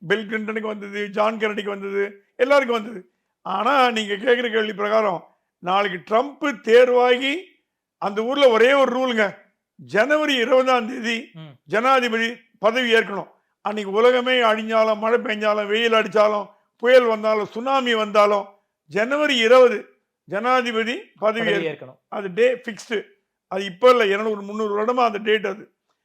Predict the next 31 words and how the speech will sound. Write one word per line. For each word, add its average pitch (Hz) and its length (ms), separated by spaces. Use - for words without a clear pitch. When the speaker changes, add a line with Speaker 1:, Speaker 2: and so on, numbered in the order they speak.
Speaker 1:
அந்த 190 180
ஜனவரி 269 460
இருபது 240 680
பதவி 214 380
ஏத்துட்டாருன்னா, 240 720
இருபத்தொன்னாம் 254 760
தேதி - 300
எல்லா 254 320
வழக்கும் 262 320
காணாம 247 240
போடும். 190 300
ஏன்னா, - 40
Speaker 2:
ஓகே. 311 340
Speaker 1:
இம்யூனிட்டி. 359 420
Speaker 2:
இம்யூனிட்டி 208 340
இருக்கு. 131 360
Speaker 1:
பிரசிடென்ட்க்கு 339 500
இம்யூனிட்டி, 311 720
ஹையஸ்ட் 349 560
பவர்ஃபுல். 277 600
Speaker 2:
ஓ, 233 160
ஜுடிஷியரி-, 214 340
Speaker 1:
சீஃப் 294 140
ஆஃப் 254 240
Speaker 2:
ஜுடிஷியரி 240 500
வரையும் 262 260
அங்க 220 180
வந்து 196 180
அவருக்கு 180 420
பவர்ஃபுல். 160 280
Speaker 1:
காணாம 370 280